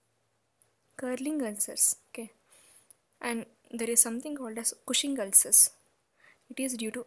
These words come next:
intracranial lesions. There is increased st-, stimulation of vagal nerves in those conditions, and you see hypergastric conditions in such lesions. So,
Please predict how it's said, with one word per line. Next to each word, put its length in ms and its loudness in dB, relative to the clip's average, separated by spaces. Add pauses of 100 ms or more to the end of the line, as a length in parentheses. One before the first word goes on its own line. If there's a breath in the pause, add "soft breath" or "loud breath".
intracranial 960 -4 (580)
lesions. 540 2 (320)
There 180 -6
is 280 -8 (500 loud breath)
increased 380 -2
st-, 320 2
stimulation 720 -4
of 160 -12 (160)
vagal 400 -8
nerves 420 -8
in 220 -14
those 220 -4
conditions, 640 -8
and 240 -14 (280 soft breath)
you 100 -6
see 260 2 (160)
hypergastric 760 -2 (220)
conditions 580 -12 (800 soft breath)
in 180 -16
such 320 -2
lesions. 460 -4 (600)
So, 200 -18